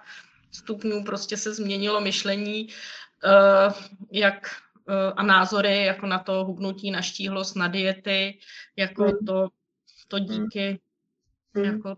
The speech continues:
Speaker 1: intuitivnímu
Speaker 2: Jo.
Speaker 1: jedení. Vlastně jmenuje se to intuitivní jedení, ale ona je to změna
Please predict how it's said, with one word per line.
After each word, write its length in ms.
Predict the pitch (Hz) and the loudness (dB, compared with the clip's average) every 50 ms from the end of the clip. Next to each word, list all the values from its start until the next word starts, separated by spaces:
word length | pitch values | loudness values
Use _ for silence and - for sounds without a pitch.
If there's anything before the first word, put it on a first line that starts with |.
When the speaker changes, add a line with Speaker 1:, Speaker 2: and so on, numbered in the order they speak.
| 196 - _ _ _ _ _ _ | -14 -20 _ _ _ _ _ _
Speaker 1:
intuitivnímu 480 | _ 196 196 190 202 196 202 202 196 | _ -18 -16 -12 -10 -8 -4 -2 -2
Speaker 2:
Jo. 100 | 196 190 | -2 0
Speaker 1:
jedení. 380 | 190 185 175 170 190 190 190 - - _ _ _ 220 | -2 -4 -4 -4 -6 -6 -8 -8 -12 _ _ _ -2
Vlastně 380 | 202 196 - 226 220 220 220 - | -2 -2 0 2 2 2 2 0
jmenuje 400 | - - 196 208 202 196 202 202 | -4 -2 0 2 2 2 2 0
se 60 | 202 | 0
to 100 | - 202 | -2 -2
intuitivní 520 | 180 190 196 214 208 208 220 214 214 214 214 | -4 -2 -4 -6 -6 -4 -2 -2 0 2 0
jedení, 380 | 190 175 196 202 208 208 196 | 0 2 0 -2 -2 -2 0
ale 160 | - 196 196 | 0 0 0
ona 160 | 190 196 190 185 | 0 0 -2 -2
je 60 | 185 | -2
to 160 | 190 202 202 | -4 -4 -6
změna 540 | 196 196 202 196 190 180 185 185 185 190 | -4 -2 -2 0 0 2 2 4 4 2